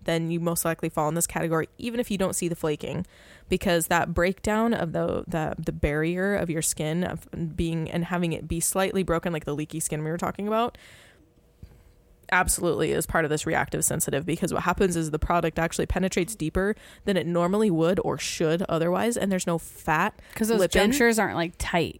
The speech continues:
Speaker 2: right?
Speaker 1: Yes.
Speaker 2: They're loose.
Speaker 1: And there's no fat lipids to buffer those,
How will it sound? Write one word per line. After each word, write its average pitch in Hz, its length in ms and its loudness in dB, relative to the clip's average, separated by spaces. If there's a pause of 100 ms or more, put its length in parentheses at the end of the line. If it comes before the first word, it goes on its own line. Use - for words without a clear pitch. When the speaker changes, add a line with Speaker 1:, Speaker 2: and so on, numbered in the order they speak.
Speaker 2:
right? 165 100 -2
Speaker 1:
Yes. 170 240 4
Speaker 2:
They're 165 140 2
loose. 160 460 -2
Speaker 1:
And 214 100 4
there's 214 140 4
no 214 100 2
fat 208 340 2
lipids 185 400 0
to 180 100 -6
buffer 156 580 0
those, - 340 0